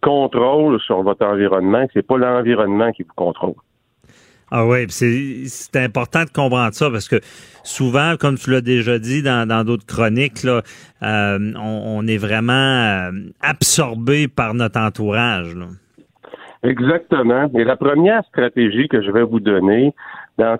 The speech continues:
Speaker 1: toutes les études qui sortent sur les travailleurs, euh, dans les entreprises, les deux premières que je vais vous donner, c'est les deux premières qui sont mentionnées comme étant des gruges-temps,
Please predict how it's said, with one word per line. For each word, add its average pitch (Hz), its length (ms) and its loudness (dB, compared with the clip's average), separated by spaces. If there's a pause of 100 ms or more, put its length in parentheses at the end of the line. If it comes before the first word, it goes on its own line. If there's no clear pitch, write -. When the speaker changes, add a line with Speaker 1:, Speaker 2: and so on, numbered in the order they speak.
(140)
Speaker 1:
toutes 269 280 2
les 123 180 6 (180)
études 139 520 0
qui - 80 -16 (160)
sortent 120 280 0
sur 101 240 -4
les 101 100 2
travailleurs, 110 1160 0 (480)
euh, 90 100 0
dans 98 180 2
les 104 260 2
entreprises, 110 1000 0 (360)
les 104 200 4
deux 151 300 2
premières 120 680 2
que 101 140 0
je 95 60 -4
vais 107 120 0
vous 101 160 -6
donner, 98 500 2
c'est 104 60 -6
les 107 120 4
deux 156 280 2
premières 113 540 0
qui - 160 -10
sont 101 160 0
mentionnées 110 880 2 (440)
comme 101 200 2
étant 120 280 0
des 104 180 2
gruges-temps, 117 960 0